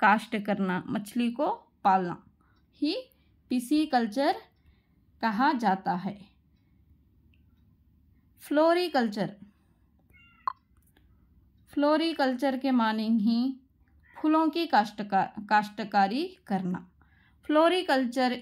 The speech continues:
is the science and practice of growing, harvesting, storing, designing and marketing flowering plants। यानी फूलों के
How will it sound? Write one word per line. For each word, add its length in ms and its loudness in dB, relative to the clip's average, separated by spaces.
is 220 -2
the 140 2
science 500 0
and 260 0
practice 520 2
of 300 2
growing, 500 2
harvesting, 720 2
storing, 600 4
designing 760 4
and 200 4
marketing 540 2
flowering 760 2
plants। 360 0
यानी 460 2
फूलों 460 6
के 320 2